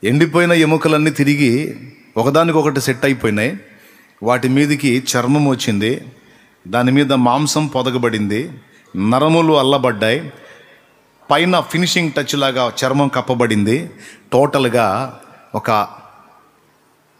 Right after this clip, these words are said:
మానవ శరీరము అక్కడ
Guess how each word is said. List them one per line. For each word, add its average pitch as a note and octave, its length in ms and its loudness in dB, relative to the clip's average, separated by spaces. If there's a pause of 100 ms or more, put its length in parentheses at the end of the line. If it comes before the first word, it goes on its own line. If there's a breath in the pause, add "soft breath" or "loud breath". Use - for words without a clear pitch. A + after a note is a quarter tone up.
(280)
మానవ C3 680 2 (460)
శరీరము C3+ 680 0
అక్కడ A#2+ 320 -2